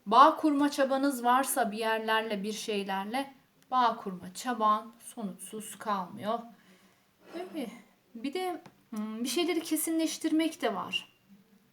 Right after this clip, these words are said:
Bir şeylerde netleşmek de var. Hani şey derler ya, "Ateş olmayan yerden duman çıkmaz." Dumana yaslanmış vaziyette, sarılmış vaziyettesin. Buna ihtiyacın var. Yani bazı gerçekleri öğrenecek olabilirsin ama çok can yakmayan gerçekler gibi hissettim.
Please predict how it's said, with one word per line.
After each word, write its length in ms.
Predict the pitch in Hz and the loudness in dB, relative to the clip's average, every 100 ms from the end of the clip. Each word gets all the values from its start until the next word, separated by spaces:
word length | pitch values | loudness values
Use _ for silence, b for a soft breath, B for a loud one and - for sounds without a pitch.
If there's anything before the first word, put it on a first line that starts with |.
| _ _ _ _ _ - B - | _ _ _ _ _ -20 B -8
Bir 40 | |
şeylerde 440 | 240 302 311 311 294 | 0 4 4 4 2
netleşmek 760 | 269 269 285 277 302 311 311 | 0 -2 -2 -2 0 0 0
de 140 | 226 208 | -2 -2
var. 380 | - - - _ b b b | -2 -6 -14 _ b b b
Hani 160 | 269 269 | -10 -6
şey 220 | 285 254 | -4 0
derler 400 | 269 269 311 277 | 0 2 0 -2
ya, 200 | 202 - | -4 -6
"Ateş 320 | 214 233 226 | -8 -10 -8
olmayan 400 | 220 214 214 214 | -6 -6 -6 -4
yerden 440 | 208 208 208 208 202 | -4 -4 -4 -4 -4
duman 320 | 208 208 208 | -4 -4 -6
çıkmaz." 520 | - - 202 202 - - | -10 -10 -8 -8 -12 -14
Dumana 300 | 208 208 226 | -8 -6 -6
yaslanmış 680 | 226 214 - 226 233 240 240 | -4 -6 -4 -2 -2 -4 -4
vaziyette, 460 | 208 190 196 190 196 | -4 -4 -6 -8 -10
sarılmış 540 | - 202 214 220 220 | -8 -4 -4 -6 -6
vaziyettesin. 600 | 208 180 160 - - 190 | -8 -8 -10 -14 -12 -8
Buna 180 | 208 220 | -6 -6
ihtiyacın 640 | 190 220 202 196 196 196 | -6 -4 -2 -4 -6 -10
var. 220 | - 202 B B B B - | -12 -16 B B B B -6
Yani 140 | 226 | 6
bazı 260 | 269 269 269 | 8 8 2
gerçekleri 560 | 262 262 277 - 269 | 0 -2 -6 -4 -4
öğrenecek 560 | 262 254 254 247 262 269 | -2 -4 -4 -4 -6 -8
olabilirsin 560 | 262 254 247 254 254 | -8 -6 -4 -4 -4
ama 240 | 302 240 B B - | -4 -4 B B -12
çok 260 | 330 - | -12 -4
can 160 | 330 302 | 0 2
yakmayan 600 | 311 302 247 196 175 185 | 2 0 -2 -4 -4 -6
gerçekler 600 | - - 196 - 185 175 | -8 -8 -12 -6 -4 -4
gibi 240 | 190 190 | -8 -14
hissettim. 640 | 180 185 - - - - | -14 -10 -10 -12 -16 -20